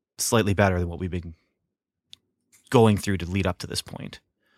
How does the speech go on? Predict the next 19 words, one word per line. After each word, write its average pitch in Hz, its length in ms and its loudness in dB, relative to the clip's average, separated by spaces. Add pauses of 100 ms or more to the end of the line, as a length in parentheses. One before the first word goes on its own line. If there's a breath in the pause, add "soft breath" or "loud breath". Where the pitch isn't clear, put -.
(500)
That's 117 260 2
my 107 140 6
final 85 340 -2
word. 50 300 -4 (1500)
I 107 80 -12
think 104 180 -2
it's - 120 -10
time 110 180 4
for 101 100 0
a 95 40 2
final 104 280 6
word 98 160 2
on 95 120 2
you 95 240 2
so 95 180 -2
I 92 60 2
can 90 140 -4
then 92 160 -2
play 98 540 2